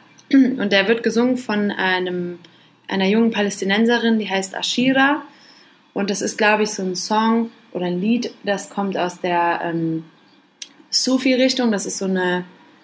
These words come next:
spirituelle, äh, Wahrnehmung des Islam. Also es wird halt mit Sufi verbinde ich zumindest, äh, so, so besondere Tänze. Die Tänzer drehen sich so im Kreis und, äh, das kann man so ein bisschen wie so ein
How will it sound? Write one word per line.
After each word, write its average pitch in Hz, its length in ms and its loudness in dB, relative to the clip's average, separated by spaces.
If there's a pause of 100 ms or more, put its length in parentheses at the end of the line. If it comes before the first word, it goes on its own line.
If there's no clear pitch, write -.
(220)
spirituelle, 214 1300 2 (800)
äh, 185 300 0
Wahrnehmung 233 680 4
des 196 160 -4
Islam. 233 840 0 (260)
Also 185 160 -6
es 180 160 -4
wird 208 180 -2
halt 196 240 2 (560)
mit 190 200 -6
Sufi 262 420 0
verbinde 202 480 -2
ich 240 260 0
zumindest, 240 800 2
äh, 196 200 -2
so, 185 480 0
so 185 120 -4
besondere 190 500 -2
Tänze. 262 520 2
Die 202 140 -4
Tänzer 226 400 0
drehen 214 340 0
sich 196 180 -4
so - 100 -6
im 175 100 -12
Kreis 226 440 4 (420)
und, 196 300 -2
äh, 190 200 4
das 185 160 -2
kann 208 160 0
man 240 140 4
so 226 80 4
ein 208 60 2
bisschen 247 320 2
wie 226 120 2
so 208 100 0
ein 196 340 0